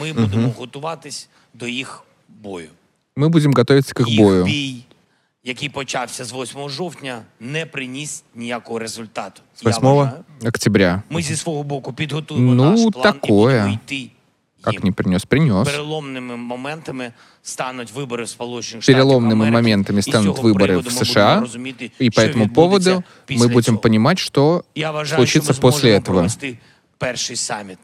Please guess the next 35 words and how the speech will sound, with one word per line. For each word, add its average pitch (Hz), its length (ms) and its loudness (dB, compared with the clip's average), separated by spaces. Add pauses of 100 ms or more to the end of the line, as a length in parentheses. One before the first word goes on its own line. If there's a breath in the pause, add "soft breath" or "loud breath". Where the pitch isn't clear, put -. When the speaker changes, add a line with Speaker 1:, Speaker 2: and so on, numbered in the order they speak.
Speaker 1:
При-, 127 240 -10 (340)
Speaker 3:
Ай, - 100 -2 (180)
Speaker 1:
принаймні 127 340 0
Speaker 3:
опять 131 180 2
Speaker 1:
ми 131 60 -4
Speaker 3:
про 135 60 6
мирний 123 160 6
Speaker 1:
зробимо 113 200 4
все, 107 100 -4
Speaker 3:
саміт. 104 420 2 (200 loud breath)
Speaker 1:
щоб - 260 -6
підготувати 127 760 -8
документ 131 640 -8 (320 loud breath)
для 139 180 -6
всього 123 440 -6
світу, 143 540 -8 (200 soft breath)
який 139 300 -8
може 170 260 -8
Speaker 3:
Документ 110 280 0
для 101 60 -4
Speaker 1:
привести 104 260 -4
Speaker 3:
всего 98 140 -2
мира, 165 280 2
Speaker 1:
до - 120 -4
Speaker 3:
который 110 180 0
может 110 160 2
Speaker 1:
закінчення 123 460 -6 (640 soft breath)
війни, 110 420 -6 (760)
Speaker 3:
Нет, 165 460 6
не 151 60 4
Speaker 1:
яка 143 220 4
Speaker 3:
может. 127 360 2
Speaker 1:
повинна 127 300 -6
закінчитись 120 640 -10
справедливими. 117 720 -6